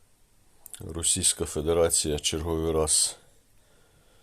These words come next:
накрила Україну ракетами. Знаєте, що це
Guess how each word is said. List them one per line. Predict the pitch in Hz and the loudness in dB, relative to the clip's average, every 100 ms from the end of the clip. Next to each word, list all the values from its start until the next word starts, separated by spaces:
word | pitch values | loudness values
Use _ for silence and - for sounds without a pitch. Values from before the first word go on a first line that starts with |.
| _ _ _ _ - - | _ _ _ _ -20 -12
накрила | 82 85 - 90 87 85 | -4 -4 -2 0 2 2
Україну | 82 - 85 87 85 | 0 -4 -6 -2 -2
ракетами. | 80 80 101 95 104 95 104 95 - - - _ - - - _ _ _ _ _ - _ _ - _ _ _ _ _ _ _ _ _ | -2 0 2 2 0 -4 -4 -6 -12 -20 -20 _ -20 -20 -20 _ _ _ _ _ -20 _ _ -20 _ _ _ _ _ _ _ _ _
Знаєте, | 90 87 82 82 78 78 | -10 -4 0 0 -2 -6
що | - - 78 78 - - _ _ - _ _ _ _ _ _ _ - - | -6 -8 -8 -12 -18 -20 _ _ -20 _ _ _ _ _ _ _ -20 -20
це | - - 64 73 | -14 -10 -8 -10